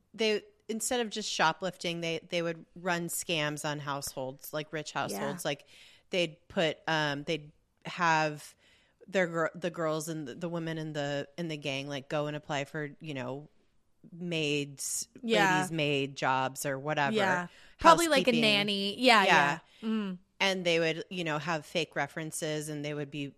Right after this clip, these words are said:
Speaker 1: you know, <laughs> somebody would pretend to be this, like, high-end lady and be like, "Oh, yes.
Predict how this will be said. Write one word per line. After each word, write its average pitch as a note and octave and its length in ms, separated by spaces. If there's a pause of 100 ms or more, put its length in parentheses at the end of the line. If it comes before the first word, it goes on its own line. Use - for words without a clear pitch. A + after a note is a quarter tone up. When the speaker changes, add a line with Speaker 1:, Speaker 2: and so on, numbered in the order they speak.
(140)
Speaker 1:
you E3+ 120
know, C3+ 180 (100)
<laughs> D#3 320
somebody D#3+ 320
would D#3 160
pretend D3+ 480
to D#3+ 80
be D3 420 (460)
this, D3+ 280
like, C#3+ 180
high-end C#3+ 480
lady D3+ 240
and D#3 220
be D#3+ 100
like, D#3+ 220
"Oh, G#3 120
yes. D#3 580